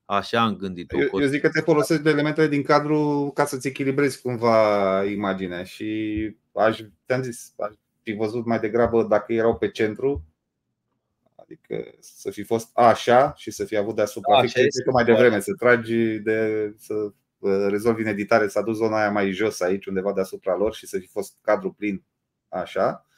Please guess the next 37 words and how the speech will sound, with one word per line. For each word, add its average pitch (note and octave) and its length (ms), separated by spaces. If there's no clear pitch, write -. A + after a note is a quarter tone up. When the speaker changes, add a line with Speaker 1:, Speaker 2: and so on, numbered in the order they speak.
Speaker 1:
Mhm. A2+ 360
Speaker 2:
Uh, A2+ 220
cred B2+ 160
că C3+ 80
ar C3 60
fi A#2 60
fost C3 140
mai B2+ 100
echilibrată. A#2+ 520
Eu A2+ 100
personal B2 580
aș A2+ 260
merge A2+ 260
pe G2+ 460
ideea A2 260
asta. A#2+ 300
Mi A#2 100
se G#2+ 100
pare B2 200
că A#2+ 400
modul A2+ 400
în A#2 60
care A2+ 140
a G#2+ 60
tras B2 320
în, G2+ 220
uh, G2+ 220
prioritate G#2+ 360
de G#2 100
diafragmă G#2 760
cu A#2+ 120
compensare A#2 520
plus A#2+ 220
trei, A#2 480
uh, G2 1080
cred C3 220
că, B2 680